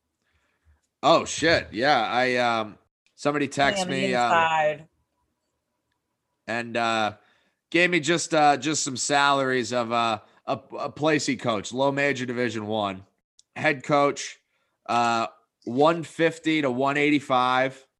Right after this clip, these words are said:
Speaker 1: Associate head was about a hundred K. Second assistant, sixty K. ops twenty-five to thirty K.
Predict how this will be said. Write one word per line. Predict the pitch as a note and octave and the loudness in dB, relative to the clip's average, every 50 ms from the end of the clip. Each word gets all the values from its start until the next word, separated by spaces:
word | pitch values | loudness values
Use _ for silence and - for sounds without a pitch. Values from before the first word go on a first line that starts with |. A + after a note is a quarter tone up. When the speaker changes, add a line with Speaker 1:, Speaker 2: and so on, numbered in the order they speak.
| _ _ _ _ _ _ | _ _ _ _ _ _
Speaker 1:
Associate | - - D#3 D3+ D3 C3+ - D3 C#3+ C#3+ | -6 -2 0 0 0 0 -2 -2 -2 0
head | C#3 C#3 C#3 C3 | 0 0 0 0
was | C3 A#2 | -2 -6
about | A2+ B2+ C3 B2+ | -2 -2 0 0
a | B2 | 0
hundred | A2+ A#2+ B2+ B2 B2+ B2+ A2+ | 0 -2 -4 -4 -4 -6 -6
K. | - B2 A#2 A2+ A2+ A2+ A#2 C3+ - _ _ _ _ _ _ _ | -6 -6 -6 -4 -4 -6 -8 -10 -14 _ _ _ _ _ _ _
Second | - - - D3+ C3+ C3 C3 | -12 -4 -2 -2 -2 -2 -6
assistant, | A2+ - B2+ A#2+ A#2 - - A#2+ A#2+ A#2+ - _ _ _ _ _ _ _ _ _ _ | -8 -6 -6 -8 -8 -6 -8 -8 -8 -10 -14 _ _ _ _ _ _ _ _ _ _
sixty | - - D3+ D#3 D3 - C#3 C3 | -8 -4 -4 -4 -4 -4 -6 -6
K. | - - B2 B2 B2 B2 A#2+ A#2+ A#2+ - _ _ _ _ _ _ _ - - - | -4 -2 0 0 2 2 0 -2 -6 -8 _ _ _ _ _ _ _ -16 -4 0
ops | B2+ C3+ C3 C3 C3 - - - | 2 4 4 2 2 -2 -10 -12
twenty-five | - C3+ C#3+ C#3+ C#3 C3 - - C3 B2+ B2 A#2 - | -4 -2 -2 -2 -2 -2 -2 0 2 2 2 0 -2
to | - A2+ | -6 -10
thirty | - - A#2+ A#2 A2+ G#2+ G2 F2 | -10 -8 -6 -4 -4 -4 -4 -6
K. | - F2+ E2+ D#2 B1+ G1+ - - | -8 -10 -12 -12 -12 -14 -18 -20